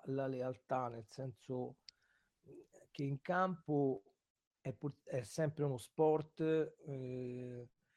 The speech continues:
mm, di conseguenza uno cerca di essere sempre leale fino in fondo.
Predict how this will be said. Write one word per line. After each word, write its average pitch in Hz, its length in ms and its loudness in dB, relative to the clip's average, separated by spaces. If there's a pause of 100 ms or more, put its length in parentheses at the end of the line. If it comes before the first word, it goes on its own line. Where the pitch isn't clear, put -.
(960)
mm, 139 480 -4 (200)
di 143 80 -4
conseguenza 156 840 2
uno 160 400 2
cerca 143 360 -2
di 147 100 2
essere 147 440 2
sempre 151 500 2
leale 160 440 4
fino 139 220 0
in 139 80 0
fondo. 131 680 -2